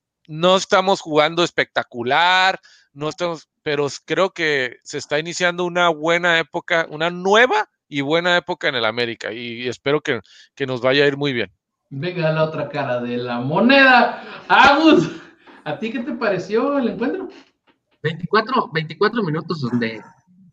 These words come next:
Speaker 3: eh, estaba parejo. Renato Ibarra estaba haciendo un juegazo, o sea, la verdad es que lo estábamos parando a puro foul.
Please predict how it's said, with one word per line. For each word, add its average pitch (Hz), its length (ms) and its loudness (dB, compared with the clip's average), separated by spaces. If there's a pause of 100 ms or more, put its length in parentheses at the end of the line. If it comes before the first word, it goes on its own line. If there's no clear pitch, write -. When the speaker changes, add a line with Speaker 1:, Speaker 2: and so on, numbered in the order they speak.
(380)
Speaker 3:
eh, 110 520 -4
estaba 147 640 4 (560)
parejo. 151 600 2
Renato 131 380 2
Ibarra 151 280 2
estaba 143 240 2
haciendo 143 340 4
un 135 180 2
juegazo, 101 440 -2
o 110 40 0
sea, 107 120 -6
la 107 80 -4
verdad 107 220 0
es 131 100 0
que 131 80 -4
lo 113 60 0
estábamos 131 380 -2
parando 120 360 0
a 120 120 2
puro 120 220 2
foul. 120 340 2